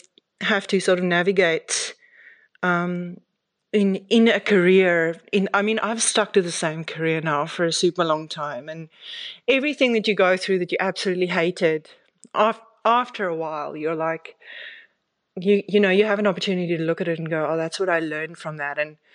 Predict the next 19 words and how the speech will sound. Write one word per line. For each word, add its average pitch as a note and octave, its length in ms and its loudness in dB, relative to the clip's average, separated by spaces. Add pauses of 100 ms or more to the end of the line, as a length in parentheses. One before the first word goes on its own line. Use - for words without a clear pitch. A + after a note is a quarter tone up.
(200)
it F3+ 100 0
sucked, F3+ 480 2
and F#3 100 2
I, F3 240 2 (120)
I F#3 80 0
really G3 220 6
don't G3 100 2
wanna F3 160 0
do E3+ 120 2
it E3 80 4
again," D#3+ 400 -4
but D3+ 260 2 (800)
you G#3+ 120 4
take A3+ 260 0
something D#3 540 -2
from D#3+ 320 -2
everything C#3+ 520 -4
if D#3 220 -8
you, D3 180 -8